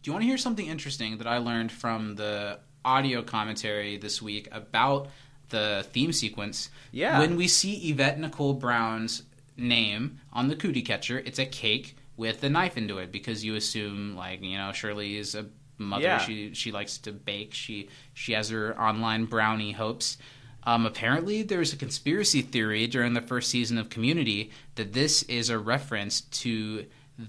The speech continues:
Speaker 1: the, uh, murder of Nicole Brown Simpson.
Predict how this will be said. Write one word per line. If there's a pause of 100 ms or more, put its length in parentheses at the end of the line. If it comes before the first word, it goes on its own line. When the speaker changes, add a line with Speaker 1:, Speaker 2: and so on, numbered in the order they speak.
Speaker 1:
the,
uh,
murder
of
Nicole
Brown
Simpson.